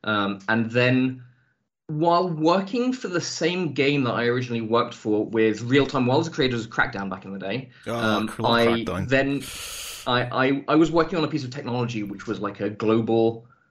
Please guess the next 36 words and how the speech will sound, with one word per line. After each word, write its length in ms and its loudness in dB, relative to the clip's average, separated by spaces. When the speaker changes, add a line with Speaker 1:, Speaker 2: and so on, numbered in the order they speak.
Speaker 1:
uh, 300 0
mapping 500 2
software. 520 -2
They 140 4
had, 380 2
um, 380 -6
sort 160 -8
of 80 -12
ordnance 540 2
survey, 560 0
survey 360 0
data 420 -4
for 180 -4
the 140 -2
entire 300 -2
U 140 -2
K 220 0
and 120 0
several 240 0
other 100 -4
places, 380 -2
and 160 2
they 60 6
wanted 200 2
to 80 -2
make 140 2
a 40 -4
game 300 2
world 280 -2
that 200 -8
used 560 4
the 140 4
real 360 2
world. 380 0
Speaker 2:
Wow. 220 -4
Speaker 1:
Um, 460 2